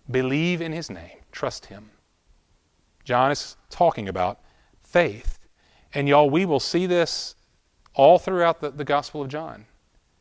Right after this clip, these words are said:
How the God of grace, the God of mercy, brings his grace to us. We have a problem. We've discussed it. Our problem is sin, and because of sin, we live in darkness.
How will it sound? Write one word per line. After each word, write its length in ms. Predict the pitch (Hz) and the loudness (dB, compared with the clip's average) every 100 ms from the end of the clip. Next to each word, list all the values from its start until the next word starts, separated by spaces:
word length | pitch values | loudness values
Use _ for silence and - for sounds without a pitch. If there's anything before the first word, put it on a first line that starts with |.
| _ _ _ _ | _ _ _ _
How 360 | - 156 160 160 | -2 2 4 2
the 200 | 135 123 | -2 -6
God 600 | 120 123 143 175 180 165 | -2 2 4 4 2 0
of 260 | 143 135 | -4 -4
grace, 340 | 123 147 170 - | 0 2 2 0
the 140 | 139 | -2
God 240 | 131 147 156 | 0 2 0
of 140 | 123 | -2
mercy, 840 | 131 147 165 - 120 101 117 123 _ _ _ _ _ _ _ _ _ | -2 -2 -2 -6 -8 -10 -14 -18 _ _ _ _ _ _ _ _ _
brings 600 | 117 110 147 196 226 202 | -8 0 4 4 2 0
his 160 | 180 143 | -2 -2
grace 560 | 127 135 131 127 - - _ _ _ _ | -2 0 0 -4 -12 -16 _ _ _ _
to 280 | - 220 214 | -4 0 2
us. 640 | 117 110 - - - - - _ _ | 0 -4 -12 -12 -12 -16 -20 _ _
We 220 | 143 214 | 0 2
have 220 | 226 208 202 | 4 4 4
a 100 | 196 | 0
problem. 600 | - 214 214 170 123 110 | 4 4 4 4 0 2
We've 180 | 170 | 2
discussed 520 | 160 170 - 208 - 131 | 2 0 2 2 2 -2
it. 120 | 113 | 0
Our 160 | 139 | 0
problem 440 | 160 196 202 196 190 | 4 6 6 4 0
is 120 | 170 | -4
sin, 420 | - - 226 190 | -4 -2 0 0
and 100 | 147 | 0
because 300 | 147 - 208 | -2 0 0
of 100 | 180 | 0
sin, 320 | - - 202 180 | -6 -6 -4 -2
we 140 | 180 | 0
live 200 | 180 170 | 2 0
in 120 | 156 | 0
darkness. 880 | 131 107 - 117 - - - - - | -2 -4 -6 -16 -18 -16 -16 -16 -20